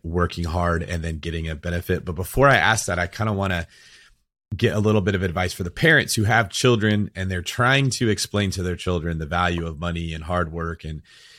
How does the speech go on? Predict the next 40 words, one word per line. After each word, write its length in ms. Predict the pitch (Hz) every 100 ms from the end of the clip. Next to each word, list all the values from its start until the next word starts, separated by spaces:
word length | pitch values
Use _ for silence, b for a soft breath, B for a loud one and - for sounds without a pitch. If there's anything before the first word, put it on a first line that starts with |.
| b _
just 180 | 98 90
really 180 | 95 95
the 140 | 87
rhythm 360 | 82 101 92 90
that 160 | 87
goes 260 | - 87 80
into, 400 | 92 87 92 82 82
like, 260 | 82 82
kind 160 | - 87
of 80 | 78
the 160 | 80 -
principles 520 | - 131 107 95 90 87
of 60 |
how 120 | 90
money 260 | 87 95 90
works. 440 | 85 82 - - b b b _ -
What 120 | 143
advice 340 | 170 160 151 -
do 60 |
you 80 | 113
have 240 | 104 101
for 80 | 101
people 260 | 87 87 90
that 140 | 85
are 60 | 87
just 100 | -
having 220 | 101 87
a 40 |
hard 380 | 82 78 101 98
time 340 | - 98 90 87
connecting 540 | 87 87 90 - 85
with 180 | 87 -
their 160 | 87 85
kids 440 | - 98 87 80
when 100 | 82
it 60 | 71
comes 220 | 80 78
to 60 | -
this 160 | 71
topic? 360 | - 73 -